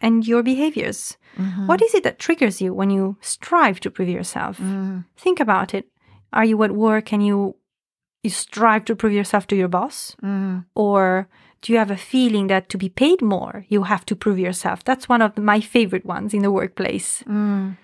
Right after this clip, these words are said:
Speaker 1: that I often hear, you know, from colleagues, not colleagues, but people in the workplace, let's say, um, in the wider sense,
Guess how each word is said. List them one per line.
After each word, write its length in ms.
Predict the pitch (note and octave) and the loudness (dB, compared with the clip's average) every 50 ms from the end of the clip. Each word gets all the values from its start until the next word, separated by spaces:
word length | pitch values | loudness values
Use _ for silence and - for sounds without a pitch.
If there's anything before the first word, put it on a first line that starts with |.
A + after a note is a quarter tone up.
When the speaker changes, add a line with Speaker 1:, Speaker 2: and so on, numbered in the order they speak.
| _ _ _ _ _ - | _ _ _ _ _ -2
Speaker 1:
that 120 | G3 F#3+ | 0 2
I 140 | G3 F#3+ G3 - | 2 2 2 2
often 360 | A3 G#3+ - - - G#3 G3+ | 0 0 0 0 0 2 2
hear, 340 | G3+ G#3+ A3 G3+ F#3 F#3 F3+ | 2 2 4 4 4 2 2
you 140 | F3 F3+ | 0 0
know, 140 | F3 F3 F3 | 0 0 -2
from 420 | F3 - - F#3 F3+ F3+ F3+ F3+ - _ _ _ _ _ _ _ _ _ | -2 -2 -4 -4 -2 -4 -4 -6 -10 _ _ _ _ _ _ _ _ _
colleagues, 500 | - - A3 G3+ F#3+ F#3+ F#3 F3+ F3+ - | -2 0 2 2 2 2 0 0 -2 -2
not 200 | - G#3 - _ | -4 -4 -4 _
colleagues, 420 | - - G3 F3+ F3+ F3 F3 F3 - | 0 0 2 2 2 0 0 -2 -6
but 180 | - - - | -8 -6 -2
people 340 | - A#3+ A3 - G3+ G3 F#3+ - | 0 0 2 2 2 2 2 2
in 100 | G#3+ G#3+ | 2 2
the 80 | G3+ | 2
workplace, 500 | G3 F#3 F#3+ F#3 - - F#3+ F#3 F3+ - | 2 0 -2 -2 -4 -4 -2 -2 -2 -2
let's 180 | - F#3+ F3+ - | -4 -4 -4 -4
say, 280 | - - - - - F3+ - _ _ _ _ - | -2 -2 -2 -2 -2 -6 -12 _ _ _ _ -2
um, 240 | G#3 F#3+ F3+ F3+ F3+ | 0 0 0 0 0
in 100 | F#3+ F#3+ | 0 2
the 80 | F#3+ F#3+ | 2 2
wider 480 | F3+ F3+ E3+ F3 F3+ F3+ F3 F3+ F3+ - _ - - - _ | 2 2 2 4 4 4 2 2 0 -2 _ -20 -20 -20 _
sense, 560 | - - - F#3 - - F3 - - - - | -6 -4 -2 -2 -2 -4 -6 -6 -6 -8 -8